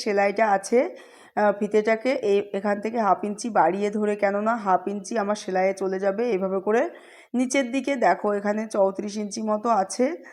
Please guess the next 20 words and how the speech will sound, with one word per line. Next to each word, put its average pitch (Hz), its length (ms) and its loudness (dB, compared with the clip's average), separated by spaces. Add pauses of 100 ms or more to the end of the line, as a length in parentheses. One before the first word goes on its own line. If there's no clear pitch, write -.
(360)
উম, 214 140 -2 (200)
বত্রিশ 247 420 2
ইঞ্চি 254 240 -4
মতো 254 160 -2 (120)
এখানে 233 240 -2 (120)
ঝুল 214 160 -4 (100)
আছে। 226 160 -6 (180)
আমি 208 120 -2 (100)
দু 214 60 -4 (100)
ইঞ্চি 214 200 -4 (100)
এক্সট্রা 214 280 -4 (100)
নিয়ে 220 180 0 (400)
মোট 240 140 4 (120)
চৌত্রিশ 208 480 4
ইঞ্চিতে 202 280 -4 (120)
ঝুলের 196 340 2
মাপটা 196 380 2
নিয়ে 254 200 2
নেব, 180 140 0 (2500)
কেননা 269 300 4